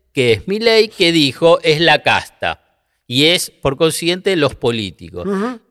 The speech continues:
Speaker 1: Entonces, lo hizo sobre un sustrato que viene ya de
Speaker 2: Por supuesto.
Speaker 1: décadas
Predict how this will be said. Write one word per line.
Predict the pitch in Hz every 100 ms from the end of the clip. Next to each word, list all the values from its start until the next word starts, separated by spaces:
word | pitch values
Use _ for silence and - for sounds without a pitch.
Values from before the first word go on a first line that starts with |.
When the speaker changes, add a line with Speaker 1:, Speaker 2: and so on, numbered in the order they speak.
| _
Speaker 1:
Entonces, | 151 165 247 220 220 185 _ _ _ -
lo | 147 165 175
hizo | 226 208 - 160
sobre | - 131 143 190
un | 233
sustrato | - 190 143 - 165 113 - 117 _
que | 139 143
viene | 175 226 233 208
ya | 143 - 196 208
de | 151 151
Speaker 2:
Por | 165
supuesto. | 233 226 208
Speaker 1:
décadas | 170 160 175 196